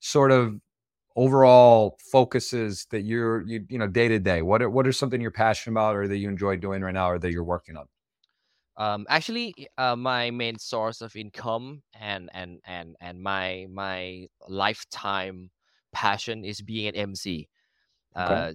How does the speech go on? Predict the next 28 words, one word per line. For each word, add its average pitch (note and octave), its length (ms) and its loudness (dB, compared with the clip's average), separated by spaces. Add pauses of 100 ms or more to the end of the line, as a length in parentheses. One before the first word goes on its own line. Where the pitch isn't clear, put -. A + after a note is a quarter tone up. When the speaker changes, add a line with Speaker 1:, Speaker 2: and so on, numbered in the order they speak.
(120)
Speaker 2:
today, C#3+ 320 2
today D3 380 2
I - 20 0
just, C#3+ 320 -6
I B2+ 140 -2
just B2+ 200 -12
been B2+ 220 -6
an G#2 160 -8
M G2+ 160 -4
C A2 220 -4
for G2 420 -4
the F2 380 -6
Coca-Cola A#2 640 0
event A2+ 460 -6
in G#2 100 -14
Thailand. A#2 480 -4 (800)
And G#2 120 -10
being E3 240 2
a D3 80 6
host, C#3+ 540 2
being C3 200 -8
an A2 120 -6
M A2+ 100 -8
C G#2 280 -10
is, G#2+ 120 -12
is G#2 160 -14
very, A2 320 -2
very G2 640 -8